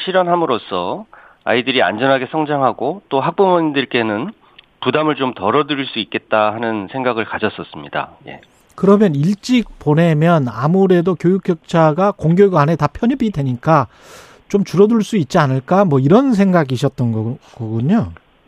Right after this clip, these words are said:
Speaker 1: 그렇습니다. 그리고 이제
Speaker 2: 예.
Speaker 1: 그 조금 더 큰 틀에서 말씀드리자면요.
Speaker 2: 음.
Speaker 1: 그 지금 학령 인구가 급격히 줄고 있기 때문에
Speaker 2: 예.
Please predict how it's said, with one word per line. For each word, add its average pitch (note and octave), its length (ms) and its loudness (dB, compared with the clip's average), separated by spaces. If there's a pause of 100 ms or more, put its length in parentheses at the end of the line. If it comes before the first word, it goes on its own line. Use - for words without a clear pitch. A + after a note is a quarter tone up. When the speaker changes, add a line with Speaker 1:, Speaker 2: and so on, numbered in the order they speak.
Speaker 1:
그렇습니다. G#2+ 640 -4
그리고 C#3+ 280 0
이제 C3+ 260 0
Speaker 2:
예. D3 220 4
Speaker 1:
그 B2+ 560 0 (480)
조금 G3 340 0
더 F#3 100 0
큰 - 300 -4
틀에서 G3 280 0
말씀드리자면요. A2 1120 -4
Speaker 2:
음. C3+ 340 -2 (160)
Speaker 1:
그 B2+ 340 0
지금 C3 160 0
학령 G#3+ 360 2
인구가 C3+ 500 -2
급격히 B2 880 -6 (120)
줄고 E3 300 0
있기 A2+ 200 -4
때문에 F#2 680 -6
Speaker 2:
예. B2 320 2